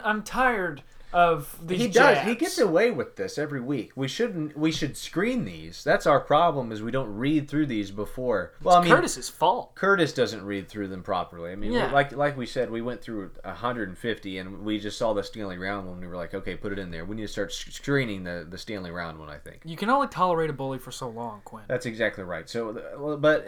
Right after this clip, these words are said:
Speaker 2: you know what? Let's give him some credit. He's listened for a long time. He wants to know, what is the most fulfilling part of doing the podcast? What is that for you,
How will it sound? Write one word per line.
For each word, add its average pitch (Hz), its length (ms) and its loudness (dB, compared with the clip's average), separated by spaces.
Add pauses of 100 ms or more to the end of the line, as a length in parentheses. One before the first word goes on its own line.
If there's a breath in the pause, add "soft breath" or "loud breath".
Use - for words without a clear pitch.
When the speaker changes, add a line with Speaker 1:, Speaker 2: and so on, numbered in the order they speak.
(140)
Speaker 2:
you 139 140 -4
know 143 140 4
what? 147 200 8
Let's 127 160 2
give 147 140 -2
him 143 80 -4
some 139 180 -6
credit. 95 320 0
He's 95 220 -12
listened 107 320 -8
for 117 100 -4
a 113 40 -4
long 110 200 -2
time. 104 320 -4
He 98 100 -8
wants 107 260 -8
to 120 60 -6
know, 104 220 -2
what 107 220 0
is 123 100 -2
the 113 80 -8
most 107 320 -4
fulfilling 117 480 -2
part 110 320 -2
of 92 100 -8
doing 101 240 -4
the 95 60 -8
podcast? 87 720 -8
What 175 100 0
is 180 60 -4
that 170 180 0
for 151 120 -6
you, 160 280 -2